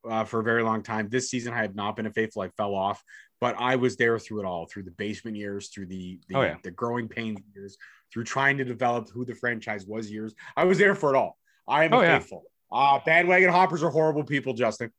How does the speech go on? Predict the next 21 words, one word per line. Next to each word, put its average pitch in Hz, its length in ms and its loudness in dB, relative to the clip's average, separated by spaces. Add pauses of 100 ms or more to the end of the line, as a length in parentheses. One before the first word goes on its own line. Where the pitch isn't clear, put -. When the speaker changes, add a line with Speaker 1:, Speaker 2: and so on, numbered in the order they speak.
(140)
Speaker 1:
You're 139 180 4
a 139 40 2
Speaker 2:
Oh. 170 140 10
Speaker 1:
horrible 165 240 8
person. 151 500 0 (180)
Speaker 2:
Well, 160 360 8 (180)
does 175 240 6
it 202 240 6
actually 156 800 2
matter 139 500 0
that 120 320 2
I 120 80 0
had 123 460 2
a 113 300 2
Stoudemire 123 680 0
jersey 123 400 2
way 117 360 2
back, 113 340 0 (120)
way 113 200 0
back 117 300 -2
when? 123 220 -2